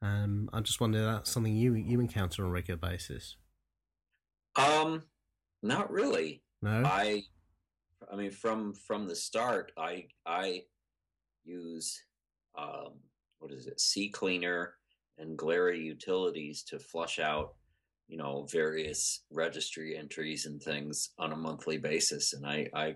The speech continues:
Speaker 2: can't say that I've experienced any kind of bloated slowdowns. <laughs>
Speaker 1: So that's the trick, is to do that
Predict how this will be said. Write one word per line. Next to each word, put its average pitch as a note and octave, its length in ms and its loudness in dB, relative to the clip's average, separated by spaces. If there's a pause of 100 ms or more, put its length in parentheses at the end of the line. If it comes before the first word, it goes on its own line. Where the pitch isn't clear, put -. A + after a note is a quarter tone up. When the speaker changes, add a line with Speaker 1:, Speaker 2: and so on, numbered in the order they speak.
Speaker 2:
can't D#2 220 -6
say D2 220 0
that C2+ 120 0
I've C#2 200 0
experienced C#2+ 800 -4 (480)
any D#3 180 -4
kind - 300 -4
of - 160 -8 (160)
bloated D#2 420 4
slowdowns. D#2 640 0
<laughs> - 80 -10 (1120)
Speaker 1:
So - 180 2
that's A#2 240 4
the - 80 -2
trick, - 340 2
is F#2+ 220 -2
to F#2+ 160 -2
do F#2+ 220 0
that F#2+ 200 -2